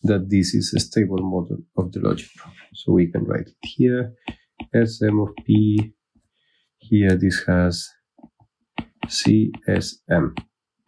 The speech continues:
And let's see if we find another. So let's move to the case where S is false. So then we have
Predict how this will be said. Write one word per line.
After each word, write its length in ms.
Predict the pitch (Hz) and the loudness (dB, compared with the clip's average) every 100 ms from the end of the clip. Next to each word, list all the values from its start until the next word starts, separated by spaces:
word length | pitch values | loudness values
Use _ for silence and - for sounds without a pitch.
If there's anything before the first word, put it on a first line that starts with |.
| - - | -12 -2
And 140 | 101 98 | 2 2
let's 180 | 92 - | 2 -2
see 60 | |
if 60 | 101 | -2
we 120 | 98 | -2
find 340 | - 82 82 - | -2 -2 -4 -4
another. 480 | - 135 185 196 190 170 - - - _ _ _ _ _ - | 0 0 0 0 -4 -8 -16 -18 -20 _ _ _ _ _ -10
So 160 | - | 0
let's 320 | 101 101 95 110 | 2 2 2 4
move 200 | 123 120 | 4 2
to 160 | - | -4
the 160 | - 98 | -4 -2
case 200 | 104 92 | -2 -2
where 260 | 98 95 - - | 0 -2 -2 -4
S 220 | 98 - | -2 -4
is 120 | 110 | -8
false. 520 | - 170 180 175 170 _ _ _ | -2 0 2 -2 -4 _ _ _
So 200 | - 110 | -2 0
then 240 | 107 104 | 2 2
we 140 | 101 90 | 0 0
have 320 | 101 95 - | -2 -2 -8